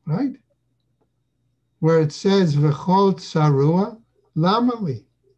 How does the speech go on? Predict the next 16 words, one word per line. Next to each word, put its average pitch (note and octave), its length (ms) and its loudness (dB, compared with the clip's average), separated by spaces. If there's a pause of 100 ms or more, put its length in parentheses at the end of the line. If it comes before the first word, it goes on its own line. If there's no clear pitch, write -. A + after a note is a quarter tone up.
(260)
Why D#3+ 360 0
then F#3 240 2
did E3 120 0
it D#3 220 -2
need D#3 360 2
to E3+ 120 -4
say F3+ 360 -2 (160)
all F#3+ 640 -2 (1000)
in D3 80 0
regards C#3+ 640 0
to - 140 -12 (280)
tsarua? A2+ 520 -10 (1300)
Aide D#3+ 520 0
dichtiv C#3+ 800 -2
kol A#2+ 340 -8
zav, D3 560 -2